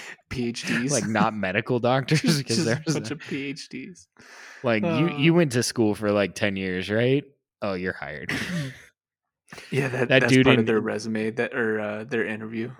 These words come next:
Speaker 2: The grandparents that were just, uh, cooked and served need some colon treatment. <laughs> Like, <laughs> what the fuck?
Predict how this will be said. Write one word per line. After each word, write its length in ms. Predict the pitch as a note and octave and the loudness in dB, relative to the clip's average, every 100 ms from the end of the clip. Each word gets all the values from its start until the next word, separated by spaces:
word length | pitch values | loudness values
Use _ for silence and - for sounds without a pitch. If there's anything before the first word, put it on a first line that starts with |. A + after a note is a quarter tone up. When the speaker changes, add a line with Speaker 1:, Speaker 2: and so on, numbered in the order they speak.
| _ _ _ _ _ _ _ _ _ - - _ | _ _ _ _ _ _ _ _ _ -20 -20 _
Speaker 2:
The 160 | B2+ B2 | 2 4
grandparents 560 | A#2+ A2+ A2 A#2 G#2+ | 4 2 2 0 0
that 100 | A2+ | -2
were 140 | G2+ G2+ | -2 -2
just, 320 | G2+ F#2+ - | -2 -4 -4
uh, 320 | F#2 F2 F2 F#2 - | -4 -4 -8 -10 -4
cooked 280 | C3 A2 A2+ | -2 -2 -4
and 140 | F#2+ | -2
served 460 | - G#2 G2 F#2 G2+ | -2 0 -2 -4 -8
need 260 | G2 F#2 | -6 -6
some 220 | - G2 | -8 -10
colon 400 | F2+ - G#2 G2 | -8 -4 -2 -2
treatment. 500 | F2+ F#2+ E2+ F2+ F2 - | -6 -10 -10 -12 -14 -18
<laughs> 60 | _ _ _ _ _ _ _ _ _ _ - - - _ _ _ _ _ _ - - - - - - _ - | _ _ _ _ _ _ _ _ _ _ -20 -20 -20 _ _ _ _ _ _ -16 -14 -16 -20 -20 -20 _ -4
Like, 240 | C3+ G#2+ - C3+ A2+ | -2 -2 -4 -6 -10
<laughs> 280 | _ _ - | _ _ -10
what 220 | F#2+ F#2 | -8 -8
the 80 | E2 | -10
fuck? 460 | - - G2 E2 | -12 -10 -10 -10